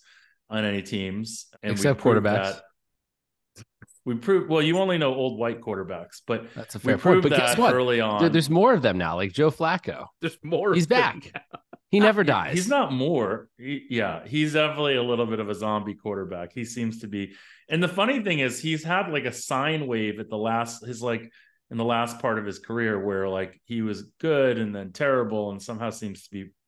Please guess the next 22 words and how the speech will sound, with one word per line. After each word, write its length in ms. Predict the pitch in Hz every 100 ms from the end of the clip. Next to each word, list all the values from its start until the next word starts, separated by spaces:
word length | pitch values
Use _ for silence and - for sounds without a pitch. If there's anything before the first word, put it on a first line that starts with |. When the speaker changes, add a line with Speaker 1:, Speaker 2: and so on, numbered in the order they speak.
| -
Speaker 1:
reasonable 520 | 107 123 101 85 90
again. 280 | 90 92 98 _ - - - _ _
Speaker 3:
Reason-, 280 | 131 160 143 143
Speaker 1:
Uh, 100 | 135
Speaker 3:
yeah, 140 | -
Speaker 1:
okay. 140 | 156 147
Speaker 3:
reasonable, 240 | - - -
yeah. 180 | - - _ _ _ _ _ _ 120
Speaker 1:
Reasonable. 500 | 113 107 98 90 -
So 280 | - 92 95
reasonable 460 | 135 131 110 95
is 260 | 90 - - _ -
maybe 260 | 101 92 92
in 80 |
the 80 | 87
middle 300 | 90 92 92
of 100 | 90
the 80 | 90
sine 300 | - 101 104
wave. 180 | 104 104 - _ _ _
Uh, 60 | 135
Speaker 3:
Yeah. 500 | 127 120 117 127